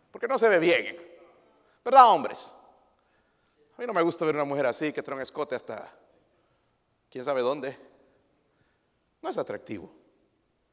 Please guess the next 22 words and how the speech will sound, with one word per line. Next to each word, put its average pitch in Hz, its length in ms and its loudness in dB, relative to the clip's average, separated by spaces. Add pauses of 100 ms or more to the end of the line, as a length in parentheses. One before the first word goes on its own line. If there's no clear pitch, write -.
(400)
Hace - 220 -12
ver 165 140 -4
a 156 80 -4
la 143 40 -16
mujer 156 400 -10 (920)
como 143 180 -16
un 147 60 -8
objeto, - 420 -12 (1700)
cuando 123 220 -6
ella 127 100 -2
debería 120 220 -4
hacerse 117 260 -10
respetar, 107 560 -16 (1200)
porque - 200 -12
ese 123 160 -8
cuerpo 120 320 -4
pertenece 107 420 -12
a 95 60 -12
Dios. - 400 -14 (2000)
¿Están 220 220 -4
conmigo, 220 260 4
hermanos? 110 380 -2